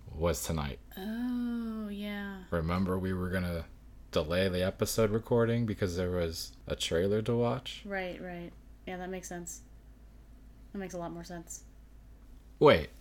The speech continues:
Speaker 1: are you getting a promotion in the First Order?
Speaker 2: Uh, I don't think so.
Speaker 1: So you don't know?
Speaker 2: I guess I didn't explicitly ask that?
Speaker 1: Were they like,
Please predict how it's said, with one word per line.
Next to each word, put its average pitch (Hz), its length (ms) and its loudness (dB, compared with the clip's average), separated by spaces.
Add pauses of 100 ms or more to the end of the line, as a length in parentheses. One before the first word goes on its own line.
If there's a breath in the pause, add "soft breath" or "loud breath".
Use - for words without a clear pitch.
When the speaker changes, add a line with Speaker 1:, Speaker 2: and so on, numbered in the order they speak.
(200)
Speaker 1:
are 113 60 4
you 107 160 4
getting 135 240 10
a 98 60 6
promotion 101 520 6
in 107 120 8
the 85 60 4
First - 320 2
Order? 107 380 4 (1200)
Speaker 2:
Uh, 180 640 0
I - 60 -2
don't 214 160 -4
think 240 180 0
so. 151 300 -4 (440)
Speaker 1:
So - 220 -2
you 82 100 2
don't 76 220 2
know? 85 240 0 (480)
Speaker 2:
I 185 300 -8 (260)
guess 208 240 0
I 220 140 0
didn't 196 400 -4
explicitly - 800 -4
ask 165 380 -2
that? 381 360 -2 (640)
Speaker 1:
Were 101 140 8
they 101 100 8
like, 95 540 4